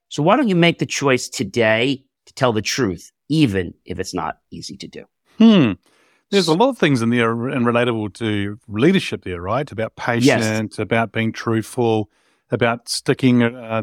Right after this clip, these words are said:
Speaker 2: to things and getting on with things and that. Yeah, it's really cool. Now, John,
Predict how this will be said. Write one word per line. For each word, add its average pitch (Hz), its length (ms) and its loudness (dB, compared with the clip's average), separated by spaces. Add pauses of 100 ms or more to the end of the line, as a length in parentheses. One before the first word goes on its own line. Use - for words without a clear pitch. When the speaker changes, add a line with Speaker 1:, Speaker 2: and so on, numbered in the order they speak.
Speaker 2:
to 123 180 0
things 113 360 0
and 104 80 -6
getting 110 200 0
on 110 100 2
with 110 120 -2
things 113 380 -2
and 107 180 -4
that. 123 200 0
Yeah, 220 180 0
it's - 140 -4
really 131 140 -2
cool. 180 260 2 (560)
Now, 170 180 2
John, 180 400 2